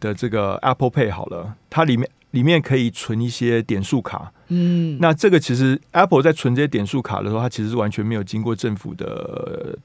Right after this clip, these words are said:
Speaker 1: 的，的这个认证的嘛，哦。那这些点数卡在发行的时候，很多也不需要经过政府的认证。所以如果你想象这个点数就是未来的某种，
Speaker 2: 嗯。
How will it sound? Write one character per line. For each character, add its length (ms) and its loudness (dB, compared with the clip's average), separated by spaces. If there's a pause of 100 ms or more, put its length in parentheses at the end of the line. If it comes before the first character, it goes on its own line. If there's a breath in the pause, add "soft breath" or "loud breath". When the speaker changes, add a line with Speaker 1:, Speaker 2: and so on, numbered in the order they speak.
(240)
Speaker 1:
的， 340 -4
的 100 -4
这 140 -8
个 80 -2
认 200 2
证 220 0
的 80 -6
嘛， 120 -6
哦。 160 -8 (260 loud breath)
那 160 4
这 100 4
些 60 8
点 160 4
数 140 4
卡 120 0
在 80 4
发 220 4
行 160 -2
的 80 0
时 80 -4
候， 60 0
很 240 -4
多 180 4
也 140 0
不 120 -4
需 160 -2
要 120 2
经 160 -4
过 80 0
政 180 -2
府 160 -8
的 80 -6
认 220 -4
证。 180 -8
所 140 2
以 60 2 (320 loud breath)
如 120 6
果 100 8
你 60 6
想 180 4
象 140 6
这 80 2
个 80 2
点 240 -2
数 160 -4
就 100 -2
是 120 -4
未 160 0
来 160 -2
的 80 -4
某 180 -2
种， 240 -4
Speaker 2:
嗯。 80 -8